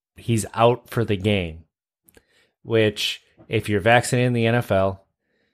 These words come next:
you test positive for covid, you need two negative tests within, or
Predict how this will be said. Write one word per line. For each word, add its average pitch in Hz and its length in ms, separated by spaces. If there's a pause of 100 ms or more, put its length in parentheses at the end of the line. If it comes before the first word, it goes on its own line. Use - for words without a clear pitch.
(280)
you - 120
test 117 280
positive 113 380
for 123 120
covid, 101 560 (840)
you 117 240
need 113 340
two - 220
negative 127 480
tests 123 400
within, 104 640 (120)
or 104 220